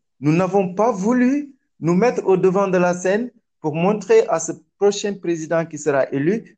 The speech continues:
que nous autres intellectuels, gardiens du temple de l'éducation du Sénégal, on est là et on n'acceptera pas que quelqu'un qui n'est pas du métier et qui ne connaisse pas les problèmes auxquels nous sommes confrontés et là où nous allons et quel est notre cahier de charge,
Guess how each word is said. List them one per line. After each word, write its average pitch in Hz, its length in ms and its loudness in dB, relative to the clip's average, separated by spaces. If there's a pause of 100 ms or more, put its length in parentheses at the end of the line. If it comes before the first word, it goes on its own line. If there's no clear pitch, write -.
(120)
que 160 80 -2
nous 190 300 0
autres 214 200 2
intellectuels, 156 640 0
gardiens 180 340 -2
du 185 180 -6
temple 160 280 -4
de 139 80 -4
l'éducation 139 500 -4
du 123 120 -14
Sénégal, 131 480 -2 (300)
on 185 120 0
est 175 120 2
là 170 340 0 (140)
et 151 60 -2
on 147 140 0
n'acceptera 165 760 -2
pas 160 160 -2
que 127 280 -6 (240)
quelqu'un 208 340 -2
qui 214 140 -12
n'est 165 140 0
pas 156 160 -2
du 135 120 -6
métier 135 340 -4
et 117 80 -8
qui - 180 -20
ne 127 80 -8
connaisse 208 380 -2
pas 180 160 0
les 151 120 -2
problèmes 143 440 -4
auxquels 127 260 -10
nous 123 100 -10
sommes 117 260 -14
confrontés 117 540 -12 (280)
et 139 140 0
là 190 320 0
où 165 120 -4
nous 143 240 -2
allons 131 280 0
et 120 300 -2
quel 190 120 4
est 185 80 2
notre 151 260 -4
cahier 131 220 0
de 123 80 -4
charge, 156 340 -4